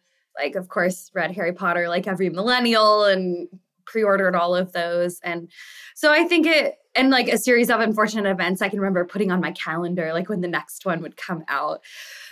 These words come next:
So it's, it's hard to really pinpoint when that love started, but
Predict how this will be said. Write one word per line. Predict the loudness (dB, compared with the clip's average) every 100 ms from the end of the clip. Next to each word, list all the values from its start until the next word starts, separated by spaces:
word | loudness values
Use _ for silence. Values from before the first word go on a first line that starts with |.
| -4
So | 2
it's, | 2 2 -2 -8 0
it's | 0 2
hard | 2 2 4
to | 2
really | 4 2
pinpoint | 2 2 2 2 -2 -2 -2 -6 -10 -6
when | 0 2
that | 2 2 2
love | 2 0
started, | -2 0 0 2 2 2 0 -2 -6 _ _ -12
but | -2 2 4 4 2 -2